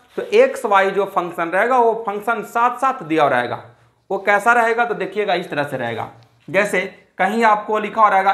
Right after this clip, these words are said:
X Y भी मिल जाएगा और equal to दे देगा आपको क्या चीज़, तो sin x। इसको आपको निकालना पड़ेगा dy बटा dx।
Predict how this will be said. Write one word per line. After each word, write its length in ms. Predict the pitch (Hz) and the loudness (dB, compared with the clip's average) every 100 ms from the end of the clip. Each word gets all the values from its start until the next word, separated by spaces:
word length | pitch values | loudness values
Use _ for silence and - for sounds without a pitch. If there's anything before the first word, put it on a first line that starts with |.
| 185 | 0
X 220 | 175 - | -6 -4
Y 180 | 190 196 | -4 -2
भी 120 | 196 | -6
मिल 160 | 196 190 | -8 -6
जाएगा 280 | 190 190 202 - _ _ - | -4 -4 -8 -14 _ _ -2
और 140 | 156 170 | 0 0
equal 300 | 170 175 175 | 0 0 0
to 100 | 196 | -4
दे 100 | 180 | -2
देगा 240 | 175 170 | 0 4
आपको 280 | 160 156 165 | 4 2 -6
क्या 180 | 170 156 | -2 -2
चीज़, 160 | 165 185 | -2 -10
तो 380 | - _ - 151 | -18 _ -14 -6
sin 320 | 127 123 120 | -4 -2 -6
x। 180 | 120 - - _ _ _ _ _ _ _ - | -12 -18 -20 _ _ _ _ _ _ _ -2
इसको 380 | 254 262 285 277 | -2 -2 2 4
आपको 300 | 247 - 220 | 4 2 -6
निकालना 420 | 202 190 180 185 | -2 0 0 -2
पड़ेगा 340 | 175 170 180 233 - - - 147 | -2 -2 0 -2 -4 -16 -16 -8
dy 160 | 185 208 202 | -2 0 0
बटा 260 | 165 139 123 | 0 0 0
dx। 280 | 113 113 - | -2 -10 -12